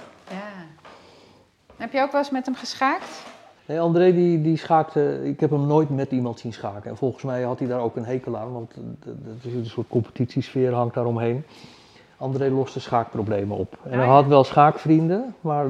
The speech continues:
Speaker 2: die wisselden dus schaakproblemen uit.
Speaker 1: Ja, ja.
Speaker 2: Dus mat in, zo in, in drie zetten, zeg maar, bij een bepaalde opstelling. Ja, daar kon hij dagen mee bezig zijn.
Speaker 1: Ja, ja, het is echt puzzelen, maar dat is
Speaker 2: Ja.
Speaker 1: dit natuurlijk
Speaker 2: Ja,
Speaker 1: ook.
Speaker 2: dat is dit ook. Ja, en ik, ik, ik denk gewoon dat zo op de achtergrond,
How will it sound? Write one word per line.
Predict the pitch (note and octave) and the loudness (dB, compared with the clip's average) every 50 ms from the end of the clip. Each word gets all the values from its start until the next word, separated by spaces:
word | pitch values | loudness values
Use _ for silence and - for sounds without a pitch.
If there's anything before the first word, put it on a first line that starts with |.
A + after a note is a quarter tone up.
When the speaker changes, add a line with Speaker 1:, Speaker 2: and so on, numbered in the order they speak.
| C#3 C3+ | 0 2
Speaker 2:
die | C3+ C3+ C3 | 2 4 6
wisselden | C3 C#3 C3+ - - C3+ C3 B2+ B2 A#2+ | 6 4 4 4 2 2 2 2 2 2
dus | B2 B2 B2 B2 - - A#2+ | 2 2 0 0 -6 -12 -12
schaakproblemen | - - - A#2+ A2+ - - A#2+ G#2+ G#2+ G#2 G2+ G2+ G#2 G2+ | -2 2 2 2 2 4 2 4 4 4 2 0 0 -2 -2
uit. | G2 G2 G2+ - - - | -2 -4 -4 -8 -10 -6
Speaker 1:
Ja, | G#3 G#3 G#3+ | 0 2 2
ja. | A#3 A#3 G3+ E3 D#3 E3+ - | 2 2 0 -4 -6 -6 -2
Speaker 2:
Dus | - A#2 A#2 A2 - | 0 0 0 0 0
mat | - A2 A2 A2+ A2 B2+ | 0 2 4 4 2 0
in, | A#2+ A2 | -4 0
zo | - B2 A2+ A#2 | 2 4 4 6
in, | A#2+ A#2 A#2 A2+ A2+ A#2+ | 6 4 4 2 2 2
in | B2 B2 B2 | 4 4 4
drie | A#2 B2 B2 A#2+ | 6 6 4 6
zetten, | - C#3 A#2+ G#2+ - A#2 G#2+ | 6 6 4 4 4 0 -2
zeg | - A#2 G#2+ - | 0 0 0 0
maar, | - A2+ G#2 G#2 G#2 G#2 A2 G#2+ - _ | -2 0 0 0 0 0 -4 -8 -12 _
bij | - B2 A2+ | -2 0 0
een | A2 G#2+ | 0 0
bepaalde | A2 G#2+ - A2+ G2+ G2+ G2+ G#2 | -2 -2 -2 -2 -2 -2 -4 -6
opstelling. | G#2 G2+ G2+ - - - G2+ G2 G2+ G#2+ A#2 | -8 -10 -12 -14 -14 -14 -12 -10 -10 -10 -10
Ja, | C3+ | -10
daar | - - - - - | -10 -12 -16 -20 -20
kon | - - A#2 | -16 -14 -14
hij | G#2+ G#2+ G#2 | -12 -2 2
dagen | - C#3 D3+ D3 B2+ C3 B2 | 4 4 4 4 2 -2 -2
mee | A#2 A#2+ | -2 2
bezig | A#2+ D3 E3+ G#3 G3+ G#3 F3+ | 4 4 4 4 2 2 2
zijn. | G3+ F#3 D3 | 2 2 2
Speaker 1:
Ja, | B2 G3 G3+ A3 A#3+ B3+ A#3+ F#3+ E3+ D3+ D3+ | 2 0 -2 -2 -2 -2 -4 -6 -8 -4 -2
ja, | G#3 G3 | 0 0
het | D3+ - C#3 E3+ | 0 -2 -6 -10
is | E3 - | -10 -8
echt | - G#3+ G#3 - | -6 -8 -6 -8
puzzelen, | - A3+ B3+ B3 - C4+ A#3 G3+ | -8 -8 -6 -6 -6 -6 -4 -4
maar | F#3+ F#3 | -2 -2
dat | G#3 A3 A3 | -2 -4 -2
is | A#3+ B3 | 2 4
Speaker 2:
Ja. | F3 - | 4 4
Speaker 1:
dit | D4+ D4+ - | 4 4 -2
natuurlijk | B3+ B3+ B3 A#3+ A#3+ A#3+ A#3 A#3 | -8 -10 -8 -6 -4 -4 0 6
Speaker 2:
Ja, | A#3 A#3+ B3 B3+ C4 C#4 | 8 10 10 10 10 8
Speaker 1:
ook. | C4+ | 6
Speaker 2:
dat | C#4 C4+ A3+ | 6 4 4
is | B3+ A#3+ | 4 4
dit | - B3+ A#3+ B3+ | 4 4 6 6
ook. | A#3 G3 F3+ - | 6 4 4 4
Ja, | F#3+ F#3 F#3 F#3+ | 4 6 6 6
en | F#3+ | 4
ik, | G3 F#3+ F#3 | 4 2 2
ik, | - G3 F3+ F#3 | 2 0 0 0
ik | F#3 E3+ E3+ F3 E3 | -2 -2 -2 2 4
denk | F#3+ G#3 A#3 A3 - | 4 4 4 2 -2
gewoon | - G3 F#3+ F#3+ F#3+ F#3 | 0 2 4 4 4 6
dat | F3+ F3+ E3+ - | 4 4 2 2
zo | - F3+ F3 F3 E3+ D#3+ | 4 6 8 8 8 6
op | D3+ - | 4 2
de | F3 | 2
achtergrond, | - - - - - D#3+ - - D#3+ D#3 D3+ D3 - - - - | 2 2 2 2 0 -2 0 2 4 4 4 2 0 -4 -10 -20